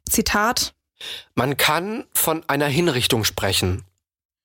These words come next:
Speaker 1: Für die Aufklärung des Falles wird eine Mordkommission eingerichtet. Die vermuten schon bald, dass der Täter aus dem engsten Umfeld der drei Frauen kommen muss.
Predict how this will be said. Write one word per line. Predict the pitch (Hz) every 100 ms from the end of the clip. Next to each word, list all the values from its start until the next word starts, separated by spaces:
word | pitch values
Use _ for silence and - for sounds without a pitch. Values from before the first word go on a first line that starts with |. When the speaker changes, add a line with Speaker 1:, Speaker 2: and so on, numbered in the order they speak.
| _ _ _ _
Speaker 1:
Für | -
die | -
Aufklärung | 254 254 233 226
des | -
Falles | 214 233 -
wird | 214
eine | 208 208
Mordkommission | 202 208 - 190 190 196 196
eingerichtet. | 196 190 190 - 190 190 - - - - _ -
Die | 254
vermuten | 269 240 254 247
schon | 220 208
bald, | 196 214 233
dass | 226
der | - 220
Täter | - 220 247 -
aus | 220
dem | - 214
engsten | 220 247 -
Umfeld | 226 226 233 220
der | 208
drei | - 214
Frauen | - 208 190
kommen | - 185 185
muss. | 180 185 -